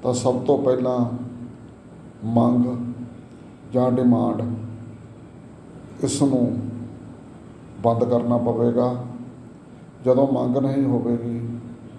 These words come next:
ਤਾਂ ਪੂਰਤੀ ਵੀ ਨਹੀਂ ਹੋਵੇਗੀ, ਸਪਲਾਈ ਵੀ ਨਹੀਂ ਹੋਵੇਗੀ। ਇਸ ਲਈ ਪਹਿਲਾ ਪੱਖ ਮਾਤਾ ਪਿਤਾ ਦਾ, ਸਮਾਜ ਦਾ ਹੈ, ਦੂਸਰਾ ਪੱਖ ਸਰਕਾਰ ਦਾ ਹੈ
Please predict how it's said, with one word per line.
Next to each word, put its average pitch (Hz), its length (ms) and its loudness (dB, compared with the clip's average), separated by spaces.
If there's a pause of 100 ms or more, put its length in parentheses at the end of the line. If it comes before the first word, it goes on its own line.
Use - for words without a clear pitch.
(400)
ਤਾਂ 123 120 4
ਪੂਰਤੀ 120 480 0
ਵੀ 123 140 2
ਨਹੀਂ 127 140 2
ਹੋਵੇਗੀ, 113 560 0 (840)
ਸਪਲਾਈ 117 480 4
ਵੀ 120 140 2
ਨਹੀਂ 123 180 0
ਹੋਵੇਗੀ। 104 540 -2 (1080)
ਇਸ 147 200 2
ਲਈ 110 440 2 (840)
ਪਹਿਲਾ 139 280 6
ਪੱਖ 127 300 -2 (800)
ਮਾਤਾ 117 280 2
ਪਿਤਾ 120 280 2
ਦਾ, 120 160 2
ਸਮਾਜ 110 420 -2
ਦਾ 113 160 0
ਹੈ, 113 300 -2 (1000)
ਦੂਸਰਾ 127 440 2
ਪੱਖ 120 280 0 (800)
ਸਰਕਾਰ 120 540 2
ਦਾ 120 180 0
ਹੈ 107 340 -4